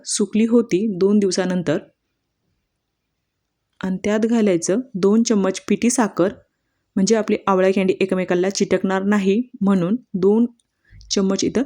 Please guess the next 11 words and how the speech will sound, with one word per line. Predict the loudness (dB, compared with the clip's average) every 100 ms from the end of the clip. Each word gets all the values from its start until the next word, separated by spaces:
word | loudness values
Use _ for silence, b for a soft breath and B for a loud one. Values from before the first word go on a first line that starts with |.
| -4
पिठी | -2 0
साखर | 0 0 0
घालायची | 2 2 2 0 -4 -4 _ _ _ _
आणि | -6 -2
व्यवस्थित | 0 -2 -2 -4 -2 0
मिक्स | 0 -2
करून | 0 2 4
घ्यायची. | 4 4 2 0 -2 -6 _ _ _ _ _ _ _ -8
आणि | -4
मिक्स | -2 -2 0
झाल्यानंतर | 0 0 0 -2 -4